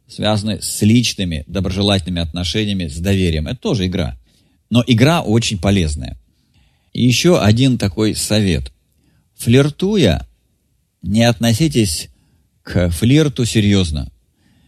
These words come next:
иронично. Вы понимаете, что это очень условная игра, в которой играют люди не всегда по-умному, очень часто заигрываясь, когда уже флирт становится даже важнее, чем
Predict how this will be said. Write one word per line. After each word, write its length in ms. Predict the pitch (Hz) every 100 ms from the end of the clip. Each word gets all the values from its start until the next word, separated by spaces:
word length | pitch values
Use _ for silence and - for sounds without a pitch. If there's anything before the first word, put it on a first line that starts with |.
| _ _ -
иронично. 720 | 139 131 131 113 92 - 62
Вы 120 | 90
понимаете, 600 | 98 107 113 160 175 -
что 180 | 101 -
это 220 | 123 120
очень 380 | - 147 147 127
условная 800 | - 123 - 135 156 139 110 101
игра, 640 | - 104 101 120 151 175 - _ _ _ _ _ _ _ -
в 80 |
которой 420 | - 110 120 113 104
играют 520 | 101 104 113 107 90
люди 320 | 107 143 147
не 200 | 113 110
всегда 360 | 104 - 98 104
по-умному, 1000 | 90 113 123 185 170 107 92 87 73 65 _ _ -
очень 280 | 90 98
часто 720 | 92 - 110 85 - 95 87 85 _ _ _ _
заигрываясь, 1200 | - 85 104 113 165 175 135 101 90 69 62 - - _ _ _
когда 340 | 82 95 101
уже 200 | 98 95
флирт 320 | 95 98 101 92
становится 440 | 92 92 90 82
даже 260 | 87 90 92
важнее, 600 | 98 98 98 107 92 80
чем 400 | - 87 78